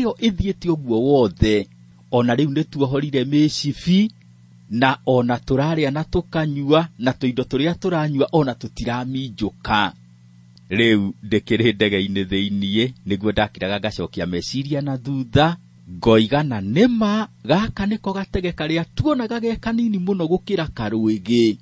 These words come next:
Na rĩu nĩ yo ĩno, ĩkuĩte andũ aingĩ ona gũkĩra arĩa tweragwo." Ũndũ ũrĩa ndonaga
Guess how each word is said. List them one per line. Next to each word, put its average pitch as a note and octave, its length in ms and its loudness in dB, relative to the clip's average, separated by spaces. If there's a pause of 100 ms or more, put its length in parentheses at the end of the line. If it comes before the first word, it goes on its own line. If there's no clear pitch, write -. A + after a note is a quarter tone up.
(600)
Na B2 180 0
rĩu F#3 200 2
nĩ G3+ 240 -2
yo G3+ 80 -2 (160)
ĩno, F3+ 340 2 (320)
ĩkuĩte A#3 880 4
andũ G#3 260 0
aingĩ A#3+ 460 0 (180)
ona C#3+ 220 4
gũkĩra G#2 460 -4
arĩa G#2 260 -4
tweragwo." G2 840 0 (800)
Ũndũ A#2 300 2
ũrĩa B2+ 200 4
ndonaga D3+ 580 4